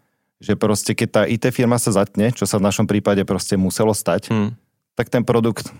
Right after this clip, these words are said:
Speaker 1: akože, sorry, žiaden produkt I T nefunguje bez supportu, to proste není možnosť.
Speaker 2: Hmm.
Speaker 1: No a ten produkt reálne prestal fungovať,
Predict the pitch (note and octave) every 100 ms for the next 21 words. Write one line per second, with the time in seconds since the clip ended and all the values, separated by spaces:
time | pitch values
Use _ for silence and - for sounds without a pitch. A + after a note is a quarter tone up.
0 | - - - G#2 - - - G#2+ G2+ G#2
1 | G#2+ G2+ G#2 G2+ G2 G2+ G#2+ G#2 G2+ F#2
2 | G#2 G2 F2+ - - E2 - F2+ F2 F#2
3 | - G2+ G2+ G2 F2+ D2+ C2 - - G#2
4 | G#2+ G#2+ _ _ _ _ F#2+ F2 F2+ F#2
5 | - A2 G#2+ G#2+ G#2 - - G2 G#2+ G#2
6 | G2+ A#2 - G2+ G#2 G2+ G2 G2+ -